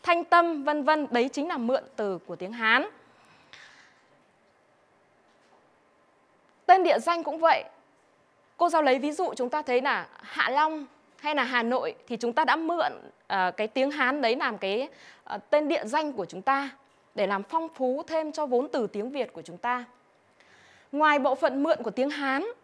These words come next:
thì chúng ta còn mượn ngôn ngữ của ngôn ngữ Ấn Âu, của tiếng Anh và tiếng Pháp. Nhất là trong thời kỳ mà chúng ta đang tiến hành hội nhập ngày nay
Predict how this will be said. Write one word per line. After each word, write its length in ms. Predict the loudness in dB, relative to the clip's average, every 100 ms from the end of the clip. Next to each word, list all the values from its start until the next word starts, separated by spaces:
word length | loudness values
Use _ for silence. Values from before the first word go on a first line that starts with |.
| _ _ _ -8
thì 120 | -6
chúng 160 | -4 -2
ta 160 | -2
còn 260 | 0 0 0
mượn 160 | 0 0 -4 _ -8
ngôn 400 | 0 2 2 -2
ngữ 300 | -4 -6 -8 -4
của 140 | -2
ngôn 180 | -2 -2
ngữ 100 | -4 -4
Ấn 160 | -6
Âu, 380 | 4 6 6 4 -10 -12
của 100 | -8
tiếng 200 | -4 -6 -2
Anh 260 | -2 -2 -6
và 100 | -8
tiếng 220 | -6 -10
Pháp. 320 | -6 -6 -6 _ _ _ _ _ _ -20 -20 -6
Nhất 240 | 2 2 4
là 100 | 0
trong 260 | 0 -8
thời 220 | -2 -2
kỳ 240 | 0 0 0
mà 120 | -2
chúng 180 | -4 -2
ta 180 | 0 2
đang 160 | 0
tiến 160 | -2 -6
hành 100 | -4
hội 220 | -2 -2
nhập 220 | -2 -4
ngày 200 | -4 -4
nay 280 | -2 0 -2